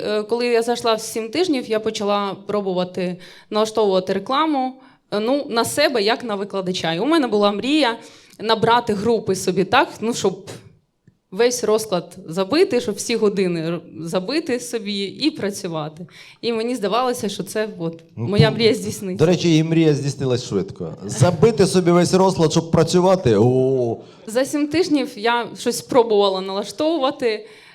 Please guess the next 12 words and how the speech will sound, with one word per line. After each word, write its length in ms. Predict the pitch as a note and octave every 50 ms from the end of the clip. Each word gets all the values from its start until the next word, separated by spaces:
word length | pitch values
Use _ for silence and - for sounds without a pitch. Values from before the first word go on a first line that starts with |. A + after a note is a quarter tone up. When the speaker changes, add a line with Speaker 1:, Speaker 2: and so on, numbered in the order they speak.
| _ -
Speaker 1:
е, 240 | - G3+ G3+ G3 F#3+
наняла 440 | G3+ A3 A#3 B3 B3 B3 A#3 G#3+
одну 300 | G#3 G#3 G#3+ G#3+ A#3 A3
помічницю, 960 | G#3 - G#3 G3 G3 G3+ G3 - - C4 C#4 D#4 F4 D#4+ - - A#3+ A3+ A#3 A3+ A3+ - - - _ _
і 260 | - G#3+ B3 C4 C4+ A#3
ми 460 | A3 G#3+ A3 A#3 B3 A#3+ G#3+ - F#3+
зробили 440 | F3+ F#3+ G3 F#3+ F#3+ A#3 B3 A3+ A3+
півтори 360 | A3+ A3+ A3 - G#3 G#3 G#3
тисячі 360 | G#3 G#3 G#3 - F#3+ F#3+ G#3+
доларів 460 | F3 E3+ D#3+ D#3 D3+ C#3+ C#3+ D#3 D#3
за 140 | D3+ E3 F3+
місяць. 500 | F3 E3 D3+ E3 - - C#3+ D3 - -